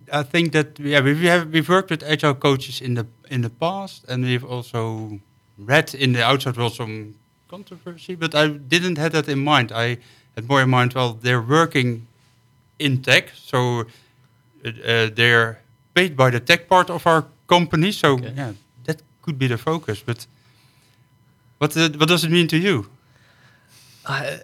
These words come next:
Speaker 2: I s-, I, I struggle to relate with, uh, the idea that I'm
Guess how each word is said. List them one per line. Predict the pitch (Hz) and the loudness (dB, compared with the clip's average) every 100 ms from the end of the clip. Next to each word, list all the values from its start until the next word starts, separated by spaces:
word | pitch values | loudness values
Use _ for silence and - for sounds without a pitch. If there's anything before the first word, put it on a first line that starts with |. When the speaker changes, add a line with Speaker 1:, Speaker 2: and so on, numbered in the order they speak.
| - | -12
Speaker 2:
I | 127 | -10
s-, | - - | -10 -6
I, | 127 120 127 - | 0 2 2 -2
I | 139 | -8
struggle | - 143 143 | -6 -4 -4
to | 135 | -2
relate | 123 110 107 123 127 | -2 -2 0 0 -2
with, | 104 107 - _ _ _ _ _ _ _ | -6 -8 -10 _ _ _ _ _ _ _
uh, | 113 107 101 | -6 -4 -4
the | 98 | -4
idea | 95 95 101 | -4 -4 -6
that | 95 - | -8 -10
I'm | 101 101 101 | -10 -10 -12